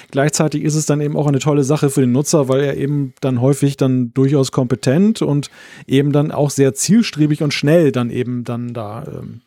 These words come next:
ja, mit seinen Problemen behandelt werden kann. Und ja, das, das finde ich halt, ich finde es einfach, unabhängig mal von der Frage der Bewertung, ich finde es einfach faszinierend, wie sie arbeiten.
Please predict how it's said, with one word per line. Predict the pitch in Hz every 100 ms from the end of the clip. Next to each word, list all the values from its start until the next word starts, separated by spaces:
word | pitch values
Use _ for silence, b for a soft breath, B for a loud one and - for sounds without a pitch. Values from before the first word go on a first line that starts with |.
| -
ja, | 117 104 _ _ -
mit | 120
seinen | 131 131
Problemen | - 110 127 131
behandelt | 113 123 165 123 -
werden | - -
kann. | 117 117 135 B B B B
Und | - 117 - -
ja, | 131
das, | 120 131
das | 139
finde | - 180
ich | 190
halt, | 170
ich | 156 -
finde | 214
es | -
einfach, | 180 185 170 B B B
unabhängig | 185 214 190 175
mal | 175 160
von | -
der | 156
Frage | 151 147 160 151
der |
Bewertung, | 135 120 151 151
ich | 123
finde | 165 165
es |
einfach | 156 147
faszinierend, | 160 - 139 135 170 123 101 110
wie | 107
sie | -
arbeiten. | - - - - -